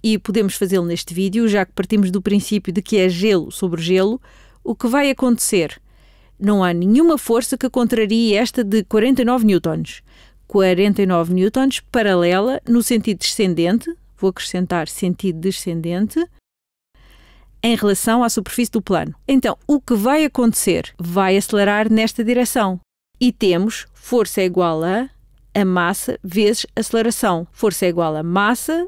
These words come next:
vezes aceleração. Ou dividimos ambos os lados por massa e obtemos força sobre massa é igual a aceleração. Aqui a força é quarenta e nove newtons nesta direção,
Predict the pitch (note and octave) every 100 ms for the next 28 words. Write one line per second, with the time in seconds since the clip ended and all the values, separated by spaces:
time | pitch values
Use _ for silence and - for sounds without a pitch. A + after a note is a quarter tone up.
0 | - F#3 G3 C4 - - A#3 A#3 A3 -
1 | G#3 - - _ A3+ G#3+ A#3 A#3 A3+ F#3
2 | G#3+ G3 G3+ G3 F#3 F3 - F#3+ F#3 F3
3 | F3 G3+ - G#3 F#3+ - G3+ F3 - -
4 | G3+ F#3+ - F#3 F#3+ F#3+ F3 - - F#3+
5 | F3+ F3 E3+ - F3+ E3+ - G3+ G#3+ D4+
6 | - _ - B3+ - B3 - F#3+ G#3+ F#3+
7 | F#3+ F#3+ F#3 F3+ F3+ F3 E3+ F#3 F#3+ A#3
8 | A#3+ A#3+ G#3+ A3 - A3+ A#3+ A#3+ B3 G3
9 | F3+